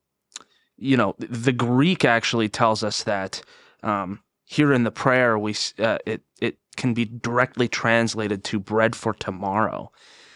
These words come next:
And so for us, that's something that,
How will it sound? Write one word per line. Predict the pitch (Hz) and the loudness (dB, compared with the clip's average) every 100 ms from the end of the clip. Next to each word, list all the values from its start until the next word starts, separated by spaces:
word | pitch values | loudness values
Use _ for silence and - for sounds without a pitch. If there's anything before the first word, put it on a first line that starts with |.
| - _ - | -20 _ -2
And | 113 107 | -2 0
so | - 110 104 101 - _ _ _ _ _ _ _ | 2 4 2 0 -10 _ _ _ _ _ _ _
for | - 139 | 0 2
us, | 139 175 160 - | 4 2 0 -2
that's | 120 101 | -2 -2
something | - 123 117 - 113 107 101 | -2 -2 -2 -2 -2 -4 -6
that, | 101 95 95 - | -6 -6 -8 -14